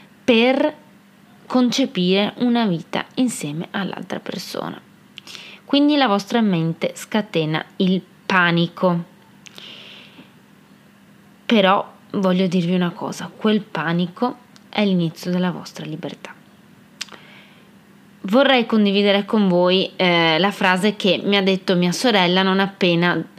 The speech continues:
dopo, insomma, appena avvenuto il misfatto della frase "Non so se ti amo più", ovviamente chiami parenti, amici, tutti quelli più stretti per cercare del conforto.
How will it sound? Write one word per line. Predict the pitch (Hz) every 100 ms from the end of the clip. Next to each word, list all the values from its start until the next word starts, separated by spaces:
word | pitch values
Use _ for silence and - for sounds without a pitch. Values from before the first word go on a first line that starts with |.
| - -
dopo, | 160 175 165 151 104
insomma, | 135 165 180 - -
appena | - 180 226 214 170 135
avvenuto | 175 185 202 214 208
il | 185
misfatto | 190 208 - - 214 208 196
della | 185 180
frase | 180 226 208 180
"Non | 180 214
so | 247 - 226
se | - 196
ti | 202
amo | 175 208
più", | 226 185 185 277 - - - - - - - - - - - -
ovviamente | - 233 311 285 220 214 - 262 254
chiami | - 247 220 226 226
parenti, | - 233 226 233 233 233 226 240 240
amici, | 233 226 226 220 - 240 226 226
tutti | - 247 247
quelli | 226 240 208
più | 190 285
stretti | 285 226 190 190 277
per | 233 196
cercare | 190 - 240 220 185 202
del | 196 190
conforto. | 208 208 180 190 180 180 - 196 185 -